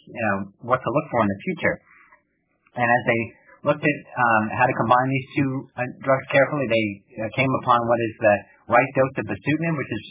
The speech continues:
ironically the same dose we now favor in, in newly diagnosed patients with C M L, four hundred milligrams. And, um,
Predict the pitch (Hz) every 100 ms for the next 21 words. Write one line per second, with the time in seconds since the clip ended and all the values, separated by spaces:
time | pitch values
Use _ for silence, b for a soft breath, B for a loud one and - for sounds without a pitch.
0 | - 107 107 127 143 135 110 135 127 131
1 | 131 127 120 117 123 - B B B -
2 | 127 131 143 143 117 113 104 107 101 123
3 | 131 123 120 117 120 - 123 120 107 107
4 | - 120 135 135 123 120 113 107 117 139
5 | 147 147 - b b b b b - 117
6 | 110 110 104 - - 110 104 104 101